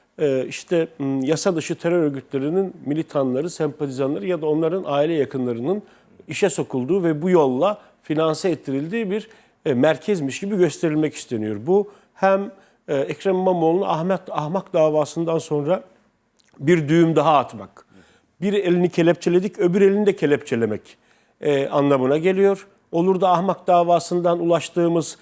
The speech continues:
siyasi fayda, amaçladığımız siyasi fayda sağlanamazsa bu kez terör örgütü soruşturmasıyla o siyasi faydayı sağlayalım. Buradan kaçarsak öbür elimizde yakalayalım ve onu enterne edelim. Ee, onu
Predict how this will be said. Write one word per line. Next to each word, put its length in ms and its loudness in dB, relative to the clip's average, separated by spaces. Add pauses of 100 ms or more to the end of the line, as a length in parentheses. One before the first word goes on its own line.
(120)
siyasi 460 0
fayda, 440 0
amaçladığımız 720 0
siyasi 360 0
fayda 280 -2
sağlanamazsa 800 0 (360)
bu 60 -4
kez 280 0
terör 240 2
örgütü 240 0
soruşturmasıyla 760 0
o 40 0
siyasi 400 0
faydayı 420 0
sağlayalım. 600 2 (360)
Buradan 260 4
kaçarsak 460 -4
öbür 240 2
elimizde 260 2
yakalayalım 560 2 (340)
ve 100 6
onu 240 6
enterne 460 2
edelim. 320 0 (260)
Ee, 40 -8
onu 640 2